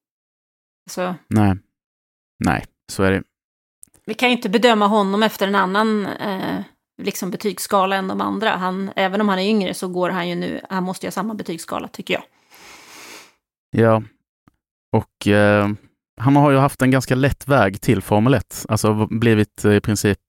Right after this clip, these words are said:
Speaker 2: eh, curlad hela vägen fram till, eh,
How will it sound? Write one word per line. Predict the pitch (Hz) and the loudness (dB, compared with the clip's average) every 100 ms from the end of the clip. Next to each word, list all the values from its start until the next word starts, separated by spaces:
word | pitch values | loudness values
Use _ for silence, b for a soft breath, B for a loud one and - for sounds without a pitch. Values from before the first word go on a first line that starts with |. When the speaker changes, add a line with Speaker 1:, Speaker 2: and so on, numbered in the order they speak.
| - - b b b b b b _ | -20 -20 b b b b b b _
Speaker 2:
eh, | 104 | -4
curlad | 101 127 123 113 107 | 2 4 4 4 4
hela | 113 113 | 4 4
vägen | 113 110 104 104 | 4 4 2 0
fram | 120 101 | -2 -2
till, | - 104 101 101 | 2 2 4 2
eh, | 104 107 | 2 2